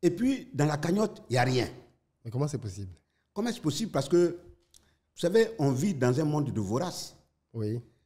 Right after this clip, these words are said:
Speaker 1: On n'est pas payé à sa juste valeur, souvent.
Speaker 2: Oui.
Speaker 1: Tu fais beaucoup d'efforts et moins de revenus. Et notre milieu, notre, notre métier, il est, il est comme ça.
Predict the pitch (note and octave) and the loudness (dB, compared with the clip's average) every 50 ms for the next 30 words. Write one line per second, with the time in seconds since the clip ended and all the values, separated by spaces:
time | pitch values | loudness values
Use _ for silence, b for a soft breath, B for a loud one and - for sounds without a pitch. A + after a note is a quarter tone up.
0 | _ - B2+ C3 B2+ B2+ C3 D#3 E3 - - - - D3 D3 E3+ G3 F#3 F3+ F#3 | _ -4 -2 0 0 -2 -2 -6 -8 -10 -6 -2 0 2 2 4 4 4 4 4
1 | - - A2 - - B2 A2 G#2+ C3 B2+ - - A2+ G2+ A#2 A2+ A#2 A2 F#2+ D#2+ | 2 0 -4 -6 -6 -6 -4 -4 -6 -6 -4 -4 -2 -2 0 0 2 0 0 -2
2 | - - - _ _ - A#2+ G2 G#2+ G#2 F2+ - - - _ - A#2 A#2 G#2 F#2+ | -6 -12 -18 _ _ -6 -4 -2 -2 -2 -4 -6 -12 -18 _ -10 -8 -6 -6 -6
3 | F2+ - _ _ - B2 A#2+ - E3 C#3 A2+ A#2+ A2+ - D3+ A#2+ A#2+ A#2+ - - | -8 -12 _ _ -8 -6 -2 0 0 0 0 -2 -4 -4 -2 0 0 0 0 0
4 | E3 E3 F3 F3+ F3 - - - - _ _ _ _ C#3 A#2+ A2 B2+ D3+ E3 C3+ | 0 2 2 0 -2 -6 -14 -20 -20 _ _ _ _ -2 0 2 2 2 2 4
5 | B2+ A2+ A2+ G#2+ G#2 G#2 G#2 G2 E2 C#2+ - - _ _ _ _ _ _ _ _ | 4 2 4 2 2 0 0 -2 -2 -6 -10 -18 _ _ _ _ _ _ _ _
6 | _ _ - B2+ A#2+ B2 D3+ F3+ F3+ D#3 B2 A#2 A#2+ A#2+ A#2 C#3+ E3 F3+ F#3 D3+ | _ _ -4 0 2 4 4 4 2 2 2 2 2 2 6 8 8 8 8 6
7 | A#2+ B2+ D3 D3 A#2+ A2+ G#2+ G#2+ G#2 - C3 D#3+ D3 C3+ A#2 A2 A#2 B2 B2 - | 4 2 0 2 2 2 2 0 0 0 0 0 0 2 2 2 2 2 2 2
8 | E3 E3 D3+ B2+ G#2+ G#2+ G2+ F#2+ - - B2+ B2+ C#3 C3+ C3+ C3 G#2+ - - D2+ | 2 2 2 0 0 -2 -4 -6 -6 -6 -4 -2 -2 -2 -4 -6 -8 -8 -10 -14